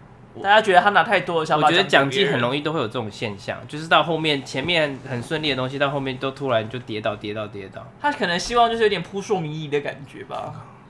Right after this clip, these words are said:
Speaker 2: 好吧，真的是吊尽胃口。
Speaker 1: 好啦，然后最后一位就是花样女子的凯莉·莫里根。
Speaker 2: 她入围蛮多次，但都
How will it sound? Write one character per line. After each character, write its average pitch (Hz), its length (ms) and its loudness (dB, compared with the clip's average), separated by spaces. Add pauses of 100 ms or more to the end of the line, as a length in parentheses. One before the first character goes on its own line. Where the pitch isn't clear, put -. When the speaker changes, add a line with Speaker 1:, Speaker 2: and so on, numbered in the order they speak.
(260)
Speaker 2:
好 104 120 -4
吧， 107 240 0
真 131 160 -8
的 127 80 -4
是 120 140 -10
吊 127 180 2
尽 113 240 -6
胃 104 180 -6
口。 - 220 -16 (280)
Speaker 1:
好 175 100 2
啦， 180 220 6
然 170 100 0
后 196 80 2
最 269 160 2
后 285 140 8
一 - 20 10
位 214 100 12
就 214 80 2
是 220 120 2
花 294 280 4
样 262 220 0
女 180 100 -8
子 175 160 -10
的 151 280 0
凯 - 440 -8
莉· 208 260 -8
莫 208 200 0
里 151 160 -10 (100)
根。 220 540 -6
Speaker 2:
她 147 340 4
入 151 280 -2
围 120 100 2
蛮 107 200 -2
多 117 180 -6
次， 113 280 -12
但 113 160 0
都 110 480 -6